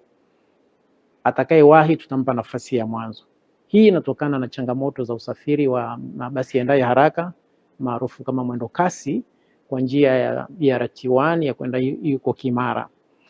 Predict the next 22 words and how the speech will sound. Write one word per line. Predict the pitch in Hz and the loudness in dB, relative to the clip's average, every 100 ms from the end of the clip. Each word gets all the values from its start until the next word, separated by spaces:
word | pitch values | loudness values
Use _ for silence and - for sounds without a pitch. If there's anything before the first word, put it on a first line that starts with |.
| _ _ | _ _
Na, | - 135 131 131 127 - _ _ _ | -4 -2 0 -2 -6 -10 _ _ _
na | 151 143 143 139 233 | -2 0 -2 -4 -6
hivi | 233 180 180 185 | -2 4 4 4
vibali | 175 185 190 180 | 4 8 8 8
tutavitoa | - 147 139 160 143 | 4 0 2 0 0
kwa | 131 | -2
kipindi | - - 139 | -6 -4 -4
cha | 120 131 120 120 - | -2 -4 -6 -8 0
miezi | 143 123 120 | 0 0 -4
mitatu, | 107 120 107 - - _ _ _ | -4 -4 -4 -8 -20 _ _ _
kwa | - | -8
sababu | 147 139 | -4 0
tunatarajia | 147 135 139 151 | 0 0 2 4
katika | 143 139 | 4 2
kipindi | 135 - 147 | 0 0 -2
hiki | 147 | -2
cha | 131 | -2
miezi | 123 117 | -4 -4
mitatu | 120 160 165 165 165 _ _ _ _ - | -6 -4 -4 -4 -14 _ _ _ _ -6
wenzetu | 131 127 143 - | -2 0 0 2
wa | 131 | 0
dart | 127 147 190 - - | 2 -2 -2 -6 -20